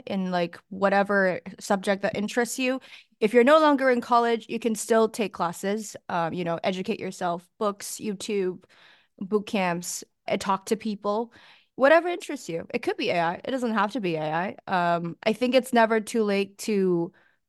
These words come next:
pivot and change your passion. I know plenty of people who are doing that, have done that. Uh, don't let anything bottleneck you. Like, you,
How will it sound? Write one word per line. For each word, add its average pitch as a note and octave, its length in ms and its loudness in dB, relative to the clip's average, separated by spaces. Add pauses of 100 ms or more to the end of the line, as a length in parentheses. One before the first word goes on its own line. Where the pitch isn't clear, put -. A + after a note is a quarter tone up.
pivot B3 480 4
and G3+ 180 0
change G3+ 420 0
your G3+ 140 -2
passion. G3 420 0
I F#3+ 140 2
know F#3 200 4
plenty F#3+ 320 0
of F3 80 -6
people E3+ 500 -2
who E3+ 320 -2
are F3+ 180 4
doing F#3 340 0
that, E3+ 200 0
have F#3+ 240 0
done D#3 200 -4
that. D#3+ 280 2 (440)
Uh, F3+ 520 2 (200)
don't A3+ 300 4
let G#3+ 360 4
anything G3 760 -2 (480)
bottleneck F3+ 760 2
you. G1+ 140 -8
Like, F#2+ 340 -6
you, F3+ 240 0